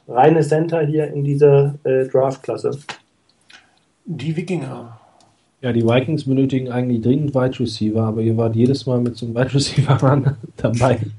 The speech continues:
Speaker 3: die alle vom Board zu fegen. Ich habe mich für einen, ähm, Spieler entschieden, als ich den im College gesehen habe. Naturgemäß sehe ich den einmal im Jahr. Äh, habe ich gedacht, wow. Und eigentlich bin ich überrascht, dass der immer so weit hinten gelistet ist. Sein Problem ist eben,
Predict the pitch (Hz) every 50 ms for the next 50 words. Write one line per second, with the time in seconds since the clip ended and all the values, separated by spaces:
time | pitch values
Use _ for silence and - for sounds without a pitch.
0 | - _ - - - _ 127 135 117 123 131 123 120 135 127 113 113 127 139 135
1 | - - 113 104 - 110 107 110 110 - 107 - - - _ _ _ _ _ _
2 | _ _ - 110 104 139 135 143 139 127 139 123 127 127 131 123 110 87 104 120
3 | 120 120 117 113 113 - - 143 151 147 127 135 135 - - 147 147 143 135 127
4 | 127 123 123 120 113 113 123 127 135 131 127 123 110 107 - 123 131 135 131 -
5 | - 120 101 113 120 131 127 123 131 135 - - - _ - 117 110 110 127 123
6 | 123 120 123 123 120 117 127 120 117 - 120 110 - 120 120 120 117 113 113 107
7 | 107 113 117 131 139 107 - - - _ _ _ _ _ _ _ - 127 123 120
8 | 117 117 113 113 123 123 113 107 123 110 107 107 107 104 107 110 123 156 175 175
9 | - - - - - 127 123 123 123 _ - 117 123 127 135 135 131 131 - 131
10 | 131 131 123 - 131 123 117 123 127 127 - - 120 - - 131 131 135 123 123
11 | 117 117 127 123 127 123 120 120 135 139 143 120 110 101 104 110 113 110 - -
12 | 107 107 113 - - 117 113 110 110 - - - 120 120 123 123 123 - - -
13 | 123 120 120 120 120